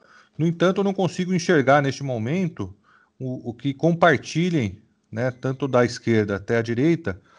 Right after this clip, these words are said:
um objetivo comum, ou seja, não há uma agenda mínima que unifique essa frente de oposição ampla,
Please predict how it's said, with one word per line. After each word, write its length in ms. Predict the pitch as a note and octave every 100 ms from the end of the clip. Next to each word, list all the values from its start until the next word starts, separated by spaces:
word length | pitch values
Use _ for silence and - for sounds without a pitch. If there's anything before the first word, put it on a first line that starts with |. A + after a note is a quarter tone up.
| - _ _ -
um 380 | C3 D3 C#3+ C#3+
objetivo 440 | C3+ D#3+ E3 D#3
comum, 360 | D#3+ E3+ C#3 A2+ - -
ou 100 | A#2
seja, 200 | B2 B2
não 100 | B2+
há 60 |
uma 140 | D#3 D#3
agenda 360 | B2 D3 D3
mínima 460 | A#2 C#3 E3+ C3 G#2
que 320 | - B2+ A#2+
unifique 720 | B2 C#3+ - E3+ E3+ C#3+ F2+ - _ _ _ -
essa 340 | A2+ A#2+ C3
frente 500 | - B2 B2+ B2+ -
de 80 | A#2
oposição 720 | A#2+ B2 A2 G#2 - A2 A2+
ampla, 460 | C3 E3+ E3 G2